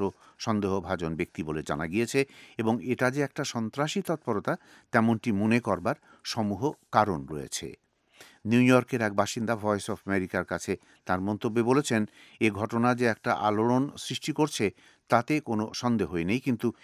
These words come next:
এটা একেবারে অত্যাশ্চর্য কোনো ঘটনা, তেমনটিও বলা যাবে না। যুক্তরাষ্ট্রে এই আসছে সপ্তাহে প্রেসিডেন্ট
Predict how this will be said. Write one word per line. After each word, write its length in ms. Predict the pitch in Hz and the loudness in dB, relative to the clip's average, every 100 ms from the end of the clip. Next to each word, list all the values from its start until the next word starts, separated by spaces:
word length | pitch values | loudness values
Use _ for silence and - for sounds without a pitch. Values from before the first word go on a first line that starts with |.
| - - | -12 -6
এটা 240 | 107 127 123 | -2 -2 -2
একেবারে 380 | 117 110 104 110 | -4 -2 0 0
অত্যাশ্চর্য 720 | 117 - - 117 - 151 135 131 | -4 -4 -2 -2 2 0 0 -2
কোনো 200 | 120 98 | -2 -2
ঘটনা, 360 | 87 95 98 87 - _ _ - | -4 -6 -2 -4 -4 _ _ -4
তেমনটিও 580 | 104 107 104 - 120 78 - _ - | -2 -2 -4 -2 -2 -2 -6 _ -14
বলা 280 | 87 95 82 | -4 -4 -4
যাবে 320 | - 76 67 69 | -6 -8 -8 -10
না। 160 | 73 - - _ _ _ _ _ _ _ _ _ _ _ _ - _ _ _ _ _ _ _ _ _ _ - | -12 -14 -20 _ _ _ _ _ _ _ _ _ _ _ _ -20 _ _ _ _ _ _ _ _ _ _ -6
যুক্তরাষ্ট্রে 720 | 104 156 - 214 220 - 226 196 | 2 2 4 4 4 0 2 4
এই 160 | 156 156 117 | 4 2 2
আসছে 360 | 139 - - 180 | -2 -2 -2 -2
সপ্তাহে 600 | - 147 - 147 139 107 180 - _ _ _ | -2 -8 0 0 2 2 0 -6 _ _ _
প্রেসিডেন্ট 460 | 135 135 135 156 | 2 2 2 0